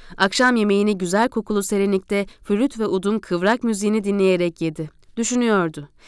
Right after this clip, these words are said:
Hizmetkarlar arkadaki bahçede bir evliliği kutluyorlardı. Onları armağan alarak bir kuzu,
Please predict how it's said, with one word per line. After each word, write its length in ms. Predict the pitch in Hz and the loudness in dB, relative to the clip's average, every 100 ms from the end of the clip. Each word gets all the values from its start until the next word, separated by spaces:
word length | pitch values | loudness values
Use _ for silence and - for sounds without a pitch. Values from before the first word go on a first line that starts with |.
| - | -4
Hizmetkarlar 720 | 190 202 196 - 196 196 220 - | -2 0 0 0 -2 2 0 2
arkadaki 540 | 170 170 180 180 277 | 0 0 -2 -2 -2
bahçede 420 | 240 233 233 247 | 0 -2 -2 -2
bir 120 | 226 - | 0 -2
evliliği 420 | 208 214 208 214 | -2 -2 -2 -2
kutluyorlardı. 840 | - - 160 151 151 147 147 147 139 - - | -6 -6 -2 -2 -2 -4 -6 -10 -18 -20 -2
Onları 400 | 196 214 220 233 | 2 4 4 2
armağan 360 | 185 196 208 247 | 2 2 2 2
alarak 460 | 226 208 202 196 - - _ _ _ _ - _ _ _ _ - | 0 0 -2 -4 -10 -20 _ _ _ _ -20 _ _ _ _ -4
bir 260 | 202 202 190 | 0 0 0
kuzu, 380 | 175 160 170 | -4 -2 -4